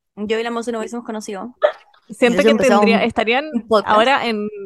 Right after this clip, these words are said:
Speaker 2: en un mundo paralelo como haciendo dos podcasts muy distintos. La Paula una weá como Henry Cavill y la Monse una weá como feminista. Y serían como los podcasts como contrincantes.
Speaker 1: Y yo como,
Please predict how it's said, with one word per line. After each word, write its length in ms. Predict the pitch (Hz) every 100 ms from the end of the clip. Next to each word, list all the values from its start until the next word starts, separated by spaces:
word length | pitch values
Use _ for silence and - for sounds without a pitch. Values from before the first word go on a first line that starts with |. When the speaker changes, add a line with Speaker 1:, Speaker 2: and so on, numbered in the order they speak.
| -
Speaker 2:
en 160 | 196 214
un 80 |
mundo 220 | 233 240 254
paralelo 360 | 269 220 220
como 140 | 247 247
haciendo 280 | 240 233
dos 140 | 226 247
podcasts 500 | - 240 - 254 262
muy 220 | 240 240
distintos. 520 | 247 294 - 247 208 190
La 120 | 185
Paula 260 | 202 226 -
una 140 | 262
weá 220 | 247 208
como 180 | 285 254 247 -
Henry 360 | 240 247 339
Cavill 420 | 202 262 277 254 392 453
y 100 | 247
la 120 | 226
Monse 400 | 214 240 - 415
una 160 | 370
weá 180 | 285 226 220
como 160 | 269
feminista. 680 | 294 254 233 202 - - - - - 494 508 285
Y 80 | 247
serían 260 | 240 226 254
como 140 | 302
los 100 | 302 -
podcasts 360 | 233 226 311 -
como 180 | 277
contrincantes. 840 | 254 233 262 285 233 247 247 254 247 - - 277 _ _ _ _ _ _ _ - 571 508 539 494 440 - 226 208
Speaker 1:
Y 80 | 196
yo 160 | 277 262
como, 360 | 294 285 262